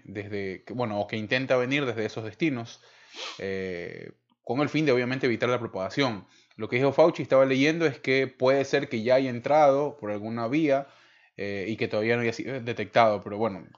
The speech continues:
que tiene como principal patrón esto, que es mucho más, eh,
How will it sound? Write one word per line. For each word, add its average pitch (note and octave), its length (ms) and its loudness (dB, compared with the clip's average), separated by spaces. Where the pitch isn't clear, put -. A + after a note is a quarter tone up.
que A2 100 -6
tiene A#2+ 240 -4
como B2+ 220 4
principal A#2 380 0
patrón D3+ 360 2
esto, D#3+ 340 -2
que C#3 340 -4
es G#2+ 220 -12
mucho D3+ 400 -2
más, C#3 440 0
eh, G2 380 -8